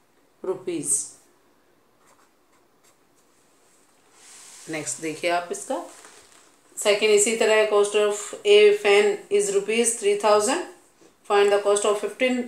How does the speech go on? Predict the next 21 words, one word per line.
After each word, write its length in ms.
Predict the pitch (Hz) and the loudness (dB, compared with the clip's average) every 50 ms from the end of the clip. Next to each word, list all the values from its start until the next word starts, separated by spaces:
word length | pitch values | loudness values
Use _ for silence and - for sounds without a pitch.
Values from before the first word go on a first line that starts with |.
| - - _ _ - | -10 -20 _ _ -4
such 220 | 247 233 226 - - - - - _ _ _ _ _ _ | -2 -2 -2 -2 -6 -8 -12 -20 _ _ _ _ _ _
fans। 320 | - 233 220 220 214 214 - - - - _ _ _ - - _ _ _ _ _ - | -2 0 0 0 0 -2 -6 -10 -14 -20 _ _ _ -20 -20 _ _ _ _ _ 2
एक 200 | 208 220 220 226 - | 2 2 2 2 -2
पंखे 280 | 233 233 226 254 247 240 | -2 -2 0 0 0 2
का 100 | 240 233 | 2 2
मूल्य 240 | 233 233 220 233 233 226 | 0 2 2 2 0 0
कितना 240 | 240 233 - 240 | -2 0 2 2
है? 140 | 240 247 294 403 - - - _ _ _ _ _ _ _ | 2 2 0 -2 -6 -12 -20 _ _ _ _ _ _ _
थ्री 140 | - 240 233 240 240 | -6 -6 -6 -2 2
थाउजेंड, 400 | 262 254 247 240 254 254 247 247 247 | 4 4 4 4 2 -4 -4 -6 -6
तीन 180 | 240 233 233 | -4 -2 -2
हज़ार 280 | 240 240 247 247 240 240 | 0 2 4 4 4 4
रुपये। 220 | 233 240 233 226 226 - - _ _ _ _ _ _ | 2 -2 -4 -4 -6 -14 -20 _ _ _ _ _ _
और 220 | 202 202 196 - - | 2 2 2 2 -2
ऐसे 260 | 196 214 214 - 247 240 | -4 -4 0 0 0 0
ही 140 | 233 285 349 349 - - - _ _ _ | 0 -2 -4 -6 -10 -18 -20 _ _ _
कितने? 360 | - 220 233 247 262 277 247 - - - - - - | -12 -2 0 2 2 2 0 0 -4 -12 -20 -16 -12
फ़िफ़्टीन, 540 | 233 220 - - _ - 277 269 226 185 147 151 - _ _ _ _ _ _ _ - | -12 -12 -12 -14 _ 0 2 2 2 0 -4 -8 -14 _ _ _ _ _ _ _ -2
पन्द्रह 340 | 196 196 208 214 226 302 415 392 - - - - _ _ _ _ _ - - _ _ _ _ _ _ _ _ _ _ _ _ _ _ | 0 0 2 2 2 0 -2 -4 -10 -20 -20 -20 _ _ _ _ _ -20 -20 _ _ _ _ _ _ _ _ _ _ _ _ _ _
फैंस 380 | - - 220 214 208 208 202 - | 0 2 4 4 4 4 0 0
का, 140 | - 240 | 2 2